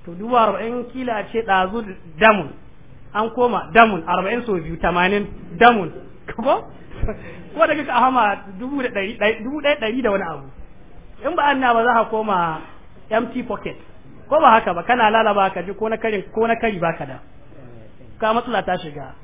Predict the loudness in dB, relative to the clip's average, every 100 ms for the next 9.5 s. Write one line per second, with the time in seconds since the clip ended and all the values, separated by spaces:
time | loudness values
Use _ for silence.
0 | -18 -18 -14 -8 -6 -4 -6 -10 -14 -4
1 | -2 2 4 4 2 -4 -2 -2 -4 -6
2 | -6 0 2 2 0 2 4 4 2 2
3 | 0 0 -2 -2 -2 2 2 2 -2 -12
4 | -16 -18 -16 -16 -4 4 8 8 8 2
5 | 0 -6 -12 -14 -16 -16 -16 -16 -14 4
6 | 8 8 8 6 4 -2 -10 -12 -12 -4
7 | -2 2 2 2 4 4 6 4 2 0
8 | -2 -2 -2 0 0 0 -4 -16 -18 -18
9 | -18 -8 -4 -4